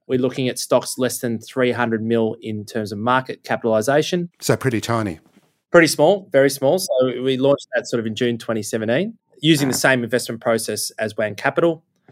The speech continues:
Speaker 1: And then if investors want to focus on purely research, on the research-driven ideas, they can potentially purchase wam Research, which is around sort of two hundred fifty million dollars in size. Or if they are interested in the market-driven or more short-term ideas,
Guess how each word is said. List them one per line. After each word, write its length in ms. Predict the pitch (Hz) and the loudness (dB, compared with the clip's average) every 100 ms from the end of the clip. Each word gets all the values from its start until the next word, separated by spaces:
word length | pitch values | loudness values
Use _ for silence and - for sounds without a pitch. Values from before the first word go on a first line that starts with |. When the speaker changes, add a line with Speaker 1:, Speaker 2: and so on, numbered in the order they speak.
| - _ _ | -20 _ _
Speaker 1:
And 100 | 127 | 2
then 120 | 165 170 | 4 4
if 140 | 165 | 2
investors 540 | 147 131 139 - 127 | 0 4 2 2 -4
want 140 | 127 120 | -2 -2
to 80 | 117 | 0
focus 500 | 117 117 120 117 - - | 0 0 -2 -4 -10 -4
on 320 | 113 107 104 - | -4 -4 -10 -6
purely 300 | 143 120 101 | 0 0 2
research, 840 | 120 147 - 185 202 202 - - _ | 2 2 4 2 2 0 -8 -12 _
on 80 | 120 | -6
the 80 | 117 | 0
research-driven 640 | 123 151 147 - 147 135 | 2 2 0 0 0 2
ideas, 380 | 131 127 156 165 | 2 4 2 2
they 100 | 127 | -2
can 220 | 120 110 | -2 -6
potentially 420 | - - 117 - 110 | -8 -8 -8 -8 -4
purchase 420 | 117 107 104 - | -2 -2 -4 -2
wam 360 | 113 104 101 - | 0 0 -4 -2
Research, 600 | 135 160 180 185 180 - | 0 2 2 0 -2 -12
which 200 | 127 127 | -12 -10
is 100 | 104 | -6
around 240 | 107 101 104 | -4 -4 -6
sort 160 | 107 | -10
of 60 | 92 | -10
two 120 | - | -4
hundred 220 | 117 107 | -4 -4
fifty 240 | - 113 113 | -8 -12 -6
million 240 | 110 110 | -4 -2
dollars 260 | 110 110 107 | 0 0 -2
in 80 | |
size. 400 | 98 135 147 151 - - - _ - | -2 4 4 2 -4 -20 -20 _ 4
Or 120 | 160 | 6
if 80 | 170 | 8
they 200 | 151 139 | 6 4
are 60 | |
interested 420 | 131 127 131 - 123 | 2 -4 -8 -4 -4
in 220 | 113 107 | -4 -8
the 60 | |
market-driven 600 | 110 120 139 - - 110 107 | -4 -4 -4 -8 -6 -6 -6
or 80 | |
more 220 | 107 104 - | -8 -8 -6
short-term 560 | 120 113 101 113 107 | -2 -2 -2 -10 -6
ideas, 480 | 101 98 104 95 - | -6 -6 -8 -8 -10